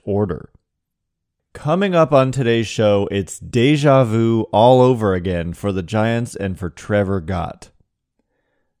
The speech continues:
Once again, the Giants had a ninth inning lead.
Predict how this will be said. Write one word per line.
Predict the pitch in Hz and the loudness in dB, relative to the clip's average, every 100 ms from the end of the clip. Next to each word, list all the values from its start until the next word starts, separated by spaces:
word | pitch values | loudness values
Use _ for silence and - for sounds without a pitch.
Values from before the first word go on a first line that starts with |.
| _ - | _ -18
Once | 87 110 160 170 | -8 -2 -2 -2
again, | 175 151 139 139 | 0 2 2 2
the | 131 | -2
Giants | 110 123 120 117 | 0 0 0 -2
had | 127 113 | -2 -2
a | 104 | -2
ninth | 98 110 117 | -2 -4 -4
inning | 123 117 113 | -4 -4 -4
lead. | 139 101 80 | -4 -4 -6